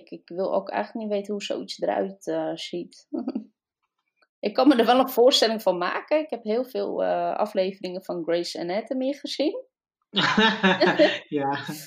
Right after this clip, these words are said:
Speaker 1: Maar,
Speaker 2: Dus ja,
Speaker 1: eh,
Speaker 2: eigenlijk weet je precies hoe het, eh, werk gaat.
Speaker 1: <laughs> Ja, nee, maar ja, het is, het is bizar. Het is echt bizar.
Speaker 2: Ja.
Speaker 1: Ja, ik
Speaker 2: Jeetje.
Speaker 1: denk ook dat ik een stuk of tweeënveertig hechtingen had.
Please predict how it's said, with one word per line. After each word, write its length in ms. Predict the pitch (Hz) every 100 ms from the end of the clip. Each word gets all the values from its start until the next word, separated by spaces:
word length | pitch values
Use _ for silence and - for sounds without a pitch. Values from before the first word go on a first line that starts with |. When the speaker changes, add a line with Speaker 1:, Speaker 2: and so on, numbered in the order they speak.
| -
Speaker 1:
Maar, 380 | - 180 185 190
Speaker 2:
Dus 120 | 190
ja, 40 | 190
Speaker 1:
eh, 60 |
Speaker 2:
eigenlijk 220 | 190 190 175
weet 80 | 175
je 80 | 185
precies 320 | - 208 -
hoe 140 | 156
het, 100 | 151
eh, 160 | - 135
werk 240 | - -
gaat. 380 | 359 - - - - _ - -
Speaker 1:
<laughs> 340 | - - -
Ja, 260 | 175 185 180
nee, 320 | 180 170 170
maar 420 | 165 170 165 - _ _ _ _ _ _
ja, 380 | - 80 82 82
het 100 | -
is, 260 | 160 156 -
het 100 | - 170
is 80 | -
bizar. 400 | 156 - 160 151
Het 320 | 147 _ -
is 140 | -
echt 160 | - -
bizar. 460 | 165 - 160 160 - _
Speaker 2:
Ja. 360 | 131 120 120 _ _ _ _ _ _ _ _ _ _ _ _ _ _ _ _ _ _
Speaker 1:
Ja, 140 | - 151
ik 60 | 151
Speaker 2:
Jeetje. 160 | -
Speaker 1:
denk 140 | 160 -
ook 120 | 180
dat 80 | -
ik 80 | -
een 60 |
stuk 320 | 202 - 190 -
of 280 | 427 - - -
tweeënveertig 680 | - 220 208 - - - -
hechtingen 440 | 214 - 277 262
had. 360 | 269 523 -